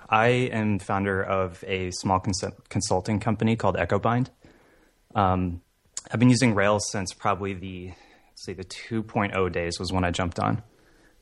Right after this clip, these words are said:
Um, so I think, I think that was probably two thousand seven,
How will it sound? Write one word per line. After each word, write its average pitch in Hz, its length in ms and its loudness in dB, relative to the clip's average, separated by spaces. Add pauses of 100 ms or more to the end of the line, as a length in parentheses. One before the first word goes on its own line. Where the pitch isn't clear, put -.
Um, - 220 -2
so - 100 2
I 98 60 6
think, 107 420 2 (100)
I 101 60 -2
think 107 300 0
that 101 160 2
was 90 120 -2
probably 90 380 -2
two 87 160 -6
thousand 82 360 -4
seven, 110 640 -4